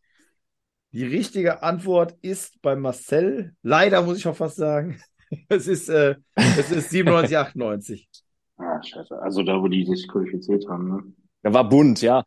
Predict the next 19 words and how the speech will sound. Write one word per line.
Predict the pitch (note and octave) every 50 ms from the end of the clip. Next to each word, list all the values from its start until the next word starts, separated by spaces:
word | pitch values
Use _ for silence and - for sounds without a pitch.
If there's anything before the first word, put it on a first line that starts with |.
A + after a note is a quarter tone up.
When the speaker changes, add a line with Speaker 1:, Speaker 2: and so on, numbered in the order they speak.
| _ - - _ _ _ _
Speaker 2:
Davor | - A2+ - - G3 F3+
Speaker 3:
Hm. | G3+
Speaker 2:
war | F#3 E3+ D3+
auch | D#3 D#3 D3
Faber, | - - D#3 E3 F#3+ F3 C#3 C3 C#3 C3+
aber | G2+ A#2+ B2 B2
nicht | B2+ C#3 B2 _
bunt, | C3 D3+ D#3+ A2 -
ne? | - G2 B2 _ _ _ _ _ _ _ _ _ _ _ _ _ _
Speaker 1:
Ja, | B2 A#2+ A#2 A#2+ A2
ja, | A#2 C3 C#3 C#3
es, | C3+ C#3
ja, | C#3 C3+ C3+ B2+ B2+ A#2+ G#2+ G#2 -
okay, | - - - D3+ C#3+
Speaker 2:
Ja, | A#2+ G#2 A2
Speaker 1:
ja, | B2+ C#3+ D3 C#3+
Speaker 2:
genau. | C#3 B2+
Speaker 1:
okay, | B2 - C3+ B2+
jetzt, | A2+ - - - _ _